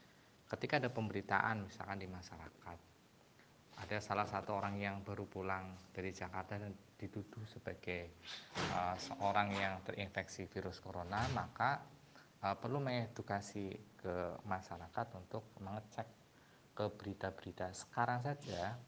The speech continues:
kalau ada yang positif satu di satu daerah, itu pasti sudah diliput oleh media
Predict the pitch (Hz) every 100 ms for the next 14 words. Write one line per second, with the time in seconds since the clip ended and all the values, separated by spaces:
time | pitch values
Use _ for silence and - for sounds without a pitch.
0 | - - - - 107 113 110 107 107 101
1 | 110 107 104 107 107 120 - 120 - 120
2 | 120 - 117 107 - - 98 92 90 92
3 | 104 107 131 123 117 - 120 107 110 107
4 | - 101 98 98 104 101 101 101 - -
5 | 95 - 95 90